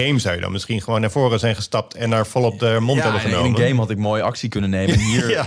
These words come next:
Speaker 1: maar in
Speaker 2: hier
Speaker 1: het echt?
Speaker 2: In het echt, nee. Ik, ik, ik, ik, in de reflectie van de liefde die ik voor haar voelde, stuitte ik echt op zelfwalging. Ik walgde echt een beetje van mezelf en dat verlamde me totaal.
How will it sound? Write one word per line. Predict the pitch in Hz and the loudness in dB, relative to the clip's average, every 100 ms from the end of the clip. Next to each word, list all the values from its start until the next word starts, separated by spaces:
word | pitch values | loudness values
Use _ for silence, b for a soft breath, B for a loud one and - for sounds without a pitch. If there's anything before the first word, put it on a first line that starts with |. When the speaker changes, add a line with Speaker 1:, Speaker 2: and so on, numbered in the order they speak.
| - | -2
Speaker 1:
maar | 120 | 0
in | 127 | 2
Speaker 2:
hier | 123 | 2
Speaker 1:
het | 117 | 0
echt? | 139 - - - - | -2 -6 -14 -12 -4
Speaker 2:
In | |
het | 123 | -2
echt, | - 135 - | -2 -4 -4
nee. | 131 139 107 | -4 -2 -2
Ik, | 98 | -4
ik, | 107 - | -8 -8
ik, | 107 - - | -12 -12 -12
ik, | 107 - - | -10 -10 -4
in | 120 | -2
de | |
reflectie | 110 110 127 139 - 131 | 0 0 -2 -2 -4 -2
van | 117 107 98 | -2 -2 -2
de | 104 | -2
liefde | 101 139 180 143 | 0 0 -2 -2
die | 113 | -2
ik | 95 | -2
voor | 113 | -2
haar | 95 | -2
voelde, | - 135 156 120 | -2 -2 -2 -4
stuitte | - 117 120 113 | -4 -4 -4 -6
ik | |
echt | 113 - | -8 -6
op | 95 | -6
zelfwalging. | 87 113 107 85 92 92 - 92 | -2 -2 -2 -4 -4 -4 -6 -8
Ik | 92 | -6
walgde | 98 120 120 | -4 -4 -4
echt | 85 117 | -6 -6
een | 104 | -4
beetje | 101 - | -4 -4
van | 101 | -6
mezelf | 92 104 92 | -2 -2 -4
en | - 95 | -6 -4
dat | 98 - | -4 -4
verlamde | 107 101 123 | -2 -2 -2
me | 135 107 | -2 -4
totaal. | - 90 101 123 156 | -6 -4 -2 -2 -6